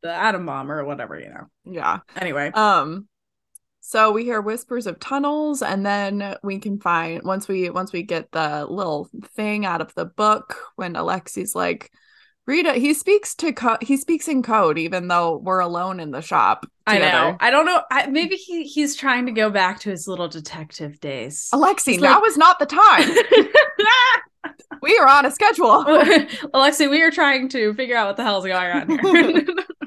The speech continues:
Speaker 1: And then
Speaker 2: Um,
Speaker 1: we read that book cover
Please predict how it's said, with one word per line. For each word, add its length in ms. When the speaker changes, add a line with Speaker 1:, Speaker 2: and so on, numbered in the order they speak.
Speaker 1:
And 240
then 100
Speaker 2:
Um, 40
Speaker 1:
we 280
read 160
that 260
book 280
cover 800